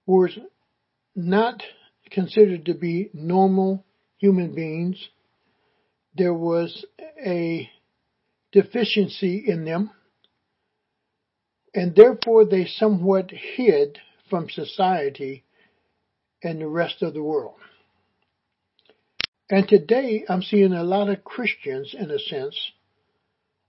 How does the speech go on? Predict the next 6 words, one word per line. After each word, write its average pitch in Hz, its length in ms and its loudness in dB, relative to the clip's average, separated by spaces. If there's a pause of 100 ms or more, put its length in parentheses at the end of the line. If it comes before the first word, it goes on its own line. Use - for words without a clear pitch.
(500)
who 220 220 4
are 202 480 0
hiding 170 680 -8 (420)
from 185 180 -4
the 185 100 2
world - 480 -2